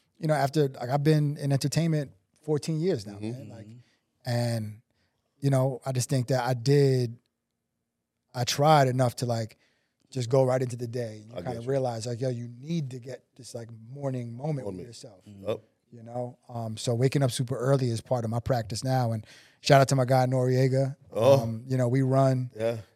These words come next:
Speaker 1: You know, I, I can't wait to tell that story one day, man. Just how, you know, like, people only s-,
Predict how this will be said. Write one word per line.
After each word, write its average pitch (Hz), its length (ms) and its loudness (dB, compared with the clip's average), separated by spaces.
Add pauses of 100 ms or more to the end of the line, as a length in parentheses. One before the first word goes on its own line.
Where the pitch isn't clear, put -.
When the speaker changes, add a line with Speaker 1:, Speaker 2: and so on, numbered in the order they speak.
Speaker 1:
You 123 120 -6
know, 113 400 -2
I, 127 220 -8
I 127 40 0
can't 151 240 4
wait 143 200 4
to 127 80 -6
tell 123 180 2
that 123 160 2
story 113 200 -4
one 110 200 -8
day, 110 160 -8
man. 113 240 -4
Just 120 120 -2
how, 127 240 0 (560)
you 123 120 -6
know, 113 140 -2
like, 107 340 -8
people 139 220 0
only 127 280 0 (260)
s-, - 160 -6